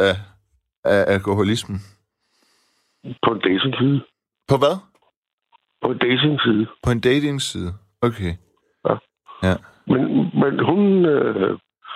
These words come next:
Speaker 2: indser efter nogle måneder, at den her, den er helt gal, ikke?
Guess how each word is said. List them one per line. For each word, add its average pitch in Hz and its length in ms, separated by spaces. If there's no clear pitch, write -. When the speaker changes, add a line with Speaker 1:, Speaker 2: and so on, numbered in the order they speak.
Speaker 2:
indser 147 400
efter 110 260
nogle 98 360
måneder, 101 320
at - 80
den 104 100
her, 107 120
den 95 220
er - 40
helt - 240
gal, - 300
ikke? 123 120